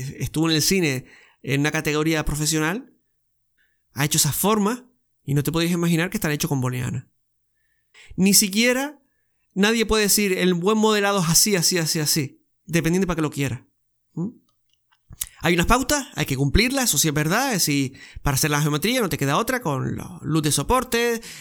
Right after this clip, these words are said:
y las cuatro partes que hay que tener en cuenta, pero después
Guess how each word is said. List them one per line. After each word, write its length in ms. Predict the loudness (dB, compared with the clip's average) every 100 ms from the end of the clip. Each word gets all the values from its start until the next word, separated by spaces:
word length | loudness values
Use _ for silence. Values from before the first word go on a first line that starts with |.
| -4
y 140 | 0
las 200 | 2 0
cuatro 640 | -2 0 0 0 -2 -2 -2
partes 320 | -2 -2 -4
que 100 | -4
hay 20 |
que 60 | -4
tener 200 | -2 0
en 120 | 0
cuenta, 420 | 0 0 0 -6 -10 _ -20 -12 -2
pero 160 | 0
después 640 | 2 0 0 -2 -6 -8